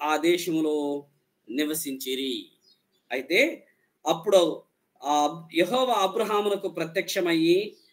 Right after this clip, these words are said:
"నీ సంతానమునకు ఈ దేశం ఇచ్చేదనని" చెప్పగా, అతడు తనకు ప్రత్యక్షమైన యెహోవాకు ఒక బలిపీఠమును కట్టెను. Note, ఈ point note చేసుకోండి. అబ్రహాము జీవితంలో బలిపీఠాలు,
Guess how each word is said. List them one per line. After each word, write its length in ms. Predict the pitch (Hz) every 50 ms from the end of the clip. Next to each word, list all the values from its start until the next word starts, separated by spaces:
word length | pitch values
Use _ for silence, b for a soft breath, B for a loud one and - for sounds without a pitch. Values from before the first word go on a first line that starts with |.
| b b b b -
"నీ 200 | 143 165 185 208
సంతానమునకు 800 | 202 - 190 175 202 196 240 269 294 285 262 247 240 226 - -
ఈ 160 | 208 196 190
దేశం 380 | 175 160 190 226 226 - 233 220
ఇచ్చేదనని" 480 | 208 208 214 196 185 185 180 170 160 151
చెప్పగా, 720 | - 160 151 - - 208 196 180 160 135 120 - - - _ _ _ _ _ _ _ _ -
అతడు 280 | 147 156 160 160 156
తనకు 360 | 156 - 156 151 147 147 - 147
ప్రత్యక్షమైన 800 | - - 156 160 - - 226 220 - - 226 208 202 196 185
యెహోవాకు 1000 | 175 165 170 170 170 175 165 160 156 151 143 143 - 147 143 143 143 139 135 139 - _ _ _ _ _ _ _ _ -
ఒక 200 | 127 131 - 139
బలిపీఠమును 1300 | 135 - - _ - 139 156 180 196 190 - 202 185 180 175 175 165 160 160 160 170 190 233 294 - - - _ _ _ _ _ _ _ _ -
కట్టెను. 400 | 143 139 - 135 123 113 98 - -
Note, 180 | 156 165 160 151 160 - -
ఈ 80 | 160 185
point 360 | 180 165 160 165 190 180 175
note 240 | 185 190 180 170 180
చేసుకోండి. 600 | 180 170 - - 170 160 160 160 151 147 147 b b b b b b b b _ -
అబ్రహాము 520 | 170 190 - 285 294 240 262 262 247 240 -
జీవితంలో 480 | - 233 226 220 - - 208 208 208
బలిపీఠాలు, 680 | 185 147 165 175 190 - 202 208 196 202 170 147 - -